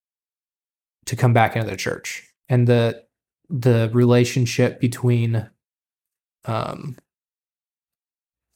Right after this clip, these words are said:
between Heavenly Father, Christ, um, my parents, um, pretty much anybody involved with this process is,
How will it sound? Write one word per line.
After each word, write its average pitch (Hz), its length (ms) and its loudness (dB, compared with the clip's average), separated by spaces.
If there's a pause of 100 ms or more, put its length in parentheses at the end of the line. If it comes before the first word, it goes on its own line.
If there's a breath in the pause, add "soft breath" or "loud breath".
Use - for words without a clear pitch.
(1400)
between 117 600 -2 (840)
Heavenly 135 240 4
Father, 131 720 2 (220)
Christ, 120 680 0
um, 107 480 -6 (420)
my 113 160 0
parents, 135 840 0
um, 110 320 -6
pretty 190 200 0
much 123 240 2
anybody 120 640 0 (380 soft breath)
involved 120 380 2
with 107 100 -4
this - 60 -10
process 110 580 -2
is, 110 340 -6